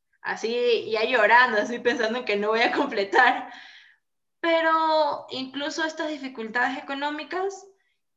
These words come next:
eh, no me, no me han hecho tener ganas de volver a casa con mi mamá. La pandemia me hizo volver, pero me di cuenta que ya no puedo, o sea, es como que es, yo necesito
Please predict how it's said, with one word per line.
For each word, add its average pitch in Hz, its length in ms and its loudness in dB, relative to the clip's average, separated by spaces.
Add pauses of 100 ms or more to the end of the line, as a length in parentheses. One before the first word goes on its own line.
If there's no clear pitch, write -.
(180)
eh, 226 960 -6
no 233 360 -4
me, 269 600 -4
no 247 160 -8
me 262 100 -4
han 254 100 -6
hecho 269 220 -10
tener 220 240 -6
ganas 220 240 -2
de 226 60 -4
volver 208 240 -4
a - 100 -8
casa - 480 -12
con 208 100 -14
mi 214 80 -10
mamá. 208 500 -10 (220)
La 226 160 -4
pandemia 262 460 0
me 233 100 -4
hizo 233 180 -4
volver, 196 520 2 (480)
pero 220 260 -4
me 220 80 -4
di 220 80 -6
cuenta 240 280 -8
que 202 100 -10
ya 214 100 -4
no 247 160 -8
puedo, 214 280 -4
o 196 40 -6
sea, 208 160 -8
es 202 120 -12
como 247 200 -14
que 202 320 -8
es, 220 140 -14 (840)
yo 339 160 0
necesito - 960 -6